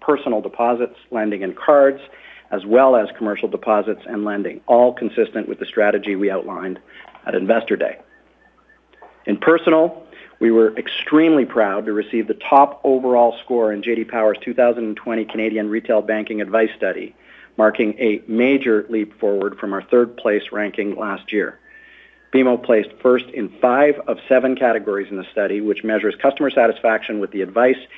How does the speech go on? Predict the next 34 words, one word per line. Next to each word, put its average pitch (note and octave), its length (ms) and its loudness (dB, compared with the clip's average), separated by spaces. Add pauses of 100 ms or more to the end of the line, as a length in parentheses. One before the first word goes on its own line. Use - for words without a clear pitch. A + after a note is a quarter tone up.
(220)
and C3 180 2
guidance A2 420 2
they G2+ 120 2
receive G#2+ 440 -2 (140)
from G2 140 -8
five A2 340 2 (160)
major G#2 320 -4
Canadian F#2+ 500 -6
banks. F#2 320 -6 (1160)
At B2 160 2
the B2+ 120 -8
same E3 220 2
time, A#2+ 400 -2 (840)
the C3+ 60 2
B D3 160 4
M D3 100 4
O C3 80 2
Performance D3 600 0
Plan G#2 360 -8 (400)
was G#2+ 160 -4
rated A#2+ 400 4
best D3 340 2 (100)
checking C3+ 360 0
account A2+ 440 -6
with A2+ 140 -6
a A2 60 -2
big A#2+ 260 0
bank A2+ 220 2
in G#2 100 -4
Canada A2 400 -2
by G2 160 -2
Money G2+ 260 -6
Sense - 240 -10
magazine. F#2 540 -10